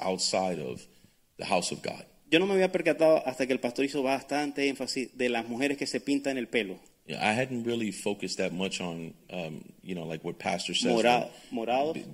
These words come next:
Speaker 2: Ah, dale.
Speaker 1: you know, women who paint their hair crazy colors, and I hadn't really focused on that before.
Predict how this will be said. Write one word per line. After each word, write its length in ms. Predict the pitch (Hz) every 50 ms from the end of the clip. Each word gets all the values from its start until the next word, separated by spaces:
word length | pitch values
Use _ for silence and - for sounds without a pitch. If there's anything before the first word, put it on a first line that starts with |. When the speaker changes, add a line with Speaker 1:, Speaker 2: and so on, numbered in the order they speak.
| - - -
Speaker 2:
Ah, 80 | 127 120
dale. 160 | 123 - - -
Speaker 1:
you 180 | - 90 107 95
know, 80 | 82
women 320 | 80 80 87 98 98 101 95
who 180 | 92 87 82 - - - - _
paint 220 | - - 110 98 95
their 140 | 95 87 80
hair 180 | 92 98 95 92
crazy 380 | - - 107 98 95 85 90
colors, 400 | 87 - - 98 92 92 92 82
and 100 | 87 90
I 80 | 90 87
hadn't 240 | 92 98 95 98 95
really 160 | 95 90 -
focused 380 | - - 87 - - - - 87
on 100 | 85 82
that 120 | - -
before. 340 | - - - - - -